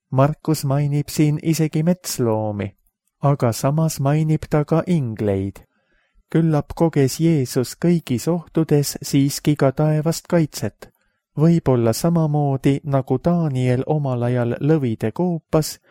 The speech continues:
kus inglid sulgesid lõvide suu. Jumal tegutseb sageli teisiti, kui tegutseksime meie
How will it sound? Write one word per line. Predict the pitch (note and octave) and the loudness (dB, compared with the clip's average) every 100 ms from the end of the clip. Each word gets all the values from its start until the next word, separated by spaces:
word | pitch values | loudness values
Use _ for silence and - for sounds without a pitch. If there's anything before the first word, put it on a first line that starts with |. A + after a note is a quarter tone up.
| _ _ - | _ _ 0
kus | C3+ - | 0 2
inglid | E3 E3+ D3+ A#2+ A#2+ - | 0 0 0 0 -2 0
sulgesid | D3 D3 C#3+ D#3 - D3 | 0 0 0 0 0 0
lõvide | C3 C#3 D3 D#3 | 2 2 2 0
suu. | D3 D#3+ A2+ G2+ G2+ - _ _ _ _ _ _ _ _ _ _ _ _ _ C#3+ | 0 0 0 -2 -8 -16 _ _ _ _ _ _ _ _ _ _ _ _ _ 0
Jumal | E3 E3 C#3+ | 2 2 2
tegutseb | B2 D3 C3 A#2+ - A#2+ - | 2 0 0 -2 -2 -2 -2
sageli | - F#3 E3+ C3 A#2 | -2 0 0 0 0
teisiti, | - D#3+ D#3+ E3 - C#3+ C3+ | 2 2 2 -2 -2 -2 0
kui | C3+ C3 | 0 0
tegutseksime | D3 C#3+ B2 - C3 - B2+ A2+ A2 | 0 0 -2 -2 -4 -2 -2 -2 0
meie | B2+ D3+ D#3 | 0 2 2